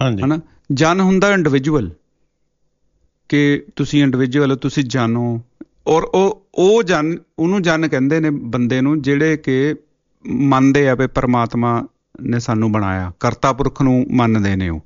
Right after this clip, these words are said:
Speaker 2: ਉਹਨੂੰ ਜਨ ਕਹਿੰਦੇ ਨੇ ਵੀ ਇਹਨੇ ਜਣਿਆ, ਅਸੀਂ ਜਨ ਹੋਏ ਹੋਏ ਆ, ਅਸੀਂ ਕ੍ਰੀਏਟ ਕੀਤੇ ਹੋਏ ਆ, ਉਹਨੂੰ ਜਨ ਕਹਿੰਦੇ ਆ। ਸੋ ਅਸੀਂ ਜਦ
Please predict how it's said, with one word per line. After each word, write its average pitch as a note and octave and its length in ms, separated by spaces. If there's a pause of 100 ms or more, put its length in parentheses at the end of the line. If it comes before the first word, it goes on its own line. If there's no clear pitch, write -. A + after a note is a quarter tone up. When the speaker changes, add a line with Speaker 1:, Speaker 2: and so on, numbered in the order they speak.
(600)
Speaker 2:
ਉਹਨੂੰ F3+ 240
ਜਨ C#3+ 280
ਕਹਿੰਦੇ A2+ 320
ਨੇ F2 180 (260)
ਵੀ C#3+ 140
ਇਹਨੇ D#3+ 260
ਜਣਿਆ, A2+ 460 (340)
ਅਸੀਂ C#3 160
ਜਨ C3 220
ਹੋਏ C#3 260
ਹੋਏ A2+ 260
ਆ, E3 160 (140)
ਅਸੀਂ B2 180
ਕ੍ਰੀਏਟ C#3+ 440
ਕੀਤੇ B2+ 320
ਹੋਏ A#2 160
ਆ, B2+ 40
ਉਹਨੂੰ C#3+ 200
ਜਨ A2+ 280
ਕਹਿੰਦੇ F#2+ 360
ਆ। F#2+ 60 (720)
ਸੋ - 340 (920)
ਅਸੀਂ A3 260
ਜਦ G3 180